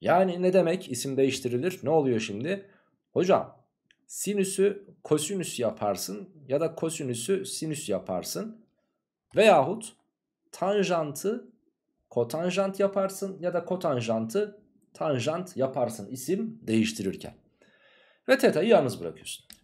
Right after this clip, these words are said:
Örnek bire bakalım. Aşağıdaki ifadelerin eşitlerini bul demiş bize. Şimdi pi,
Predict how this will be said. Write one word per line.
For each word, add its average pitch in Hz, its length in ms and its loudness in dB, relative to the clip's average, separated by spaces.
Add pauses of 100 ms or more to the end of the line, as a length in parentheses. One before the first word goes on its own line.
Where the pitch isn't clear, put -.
(100)
Örnek 214 520 8
bire 202 180 8
bakalım. 127 340 0 (220)
Aşağıdaki 190 460 2
ifadelerin 170 640 0
eşitlerini 160 680 0
bul 160 180 2
demiş 101 320 -4
bize. 139 260 -6 (720)
Şimdi 160 280 -10 (260)
pi, - 440 0